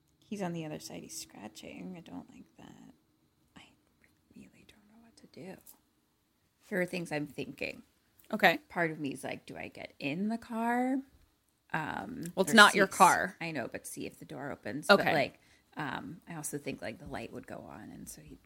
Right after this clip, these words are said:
Speaker 1: know I'm in there.
Speaker 2: Mm-hmm.
Speaker 1: Um, maybe I try to climb on the roof, but, like, he really just hopped up there like it was nothing.
Speaker 2: Like
Speaker 1: Seems like he would
Speaker 2: nothing.
Speaker 1: see that. So I could just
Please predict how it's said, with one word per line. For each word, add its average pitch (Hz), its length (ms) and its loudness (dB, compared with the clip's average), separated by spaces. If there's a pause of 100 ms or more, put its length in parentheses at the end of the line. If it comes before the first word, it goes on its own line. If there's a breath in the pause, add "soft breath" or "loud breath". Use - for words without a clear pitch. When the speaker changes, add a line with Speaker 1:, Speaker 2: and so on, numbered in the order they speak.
Speaker 1:
know - 120 -20
I'm - 220 -20
in - 160 -20
there. 170 920 -6
Speaker 2:
Mm-hmm. 156 320 -2
Speaker 1:
Um, 151 220 -10 (1000)
maybe 139 320 -14
I 143 140 -8
try 190 220 -2
to 185 80 -2
climb 180 360 -4
on 185 120 -4
the 185 80 -4
roof, 185 600 -4
but, - 160 -6
like, 107 220 -8
he 165 380 -10 (100)
really 135 280 -6
just - 180 -12
hopped - 300 -10
up - 180 -8
there 98 180 -6
like 87 200 -8
it - 100 -20
was - 200 -20
nothing. 135 580 -10
Speaker 2:
Like 175 220 4
Speaker 1:
Seems 190 220 4
like 180 540 8
he - 40 -8
would - 80 0
Speaker 2:
nothing. 175 300 2
Speaker 1:
see - 360 -16
that. 131 360 -10 (720)
So 135 540 -14
I - 300 -14 (160)
could - 160 -14
just - 300 -8